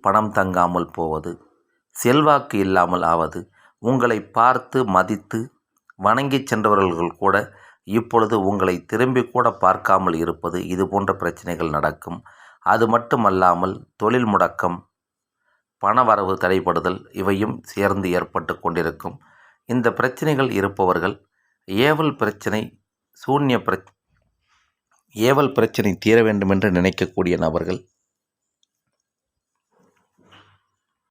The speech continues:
உங்களுடைய குலதெய்வ ஆலயத்திற்கு அமாவாசை தினத்தில் சென்று வழிபாடு செய்துவிட்டு,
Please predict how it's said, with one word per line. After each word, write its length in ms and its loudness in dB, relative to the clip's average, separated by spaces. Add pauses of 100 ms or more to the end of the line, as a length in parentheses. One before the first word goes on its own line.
(240)
உங்களுடைய 540 4 (160)
குலதெய்வ 640 2
ஆலயத்திற்கு 720 -2 (240)
அமாவாசை 540 2
தினத்தில் 500 -4
சென்று 320 -4
வழிபாடு 480 0
செய்துவிட்டு, 640 -8